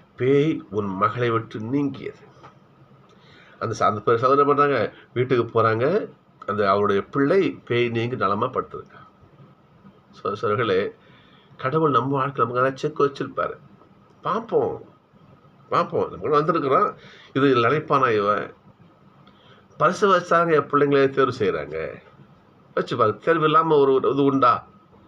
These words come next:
செஞ்சு பார்க்கணும் நம்ம. ஒரு மிலிட்டரிக்கு போறோம், எவ்வளவு, எவ்வளவு டெஸ்ட் வைக்காங்க நமக்கு. இந்த, இந்த சோதனை வெற்றி பெற்றாதான் உனக்கு அந்த, அந்த ஒரு நிலை. எல்லாத்துக்கும் இப்போ பத்தாவது, பதினொன்னாவது போறியா, டெஸ்ட் வச்சு தான் ஒண்ணு.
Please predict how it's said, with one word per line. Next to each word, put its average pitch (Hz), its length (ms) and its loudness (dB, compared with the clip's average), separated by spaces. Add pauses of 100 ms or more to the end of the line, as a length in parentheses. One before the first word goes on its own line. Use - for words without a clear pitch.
(260)
செஞ்சு 202 220 -2
பார்க்கணும் 147 320 2
நம்ம. 101 240 -2 (360)
ஒரு 139 120 4
மிலிட்டரிக்கு 165 400 0
போறோம், 139 300 2
எவ்வளவு, 120 200 2
எவ்வளவு 139 220 4
டெஸ்ட் 143 260 0
வைக்காங்க 135 240 2
நமக்கு. 107 440 -4 (920)
இந்த, 127 220 -2
இந்த 127 240 -6
சோதனை 165 360 0
வெற்றி 160 220 0
பெற்றாதான் 196 280 0
உனக்கு 226 280 0
அந்த, 120 300 -2
அந்த 104 220 -2
ஒரு 101 280 -2 (140)
நிலை. 95 320 -4 (880)
எல்லாத்துக்கும் 165 400 2
இப்போ 190 340 -2 (560)
பத்தாவது, 165 420 2
பதினொன்னாவது 165 500 4
போறியா, 156 340 2
டெஸ்ட் 202 260 0
வச்சு 220 220 0
தான் 233 120 0
ஒண்ணு. 226 300 -2